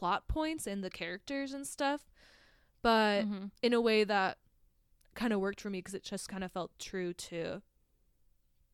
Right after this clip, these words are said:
Speaker 1: the general vibe of Emily Dickinson, I guess.
Speaker 2: Okay, that's a really great point, and I think that you're right.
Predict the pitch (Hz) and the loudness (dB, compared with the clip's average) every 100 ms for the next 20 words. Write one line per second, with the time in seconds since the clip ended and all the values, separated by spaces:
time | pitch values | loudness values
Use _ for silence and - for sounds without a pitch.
0 | _ - 196 190 190 190 175 185 190 185 | _ -6 -4 -4 -2 -4 0 2 2 0
1 | - 190 180 175 185 180 175 - - 262 | -2 -2 -4 -4 -6 -6 -8 -10 -10 -10
2 | - 311 311 320 339 - - _ - - | -6 -6 -4 -2 -2 -4 -12 _ -20 -20
3 | _ _ _ - - _ _ - 247 226 | _ _ _ -20 -20 _ _ -6 0 0
4 | 202 214 - 403 349 214 220 214 - - | 0 -4 -2 0 2 2 2 -2 -4 -4
5 | 196 - 180 180 190 208 202 - 202 190 | -4 -4 -6 -6 -8 -10 -10 -8 -6 -6
6 | - _ _ _ _ _ _ _ _ _ | -8 _ _ _ _ _ _ _ _ _
7 | _ _ - 208 240 233 | _ _ -6 -4 -2 -4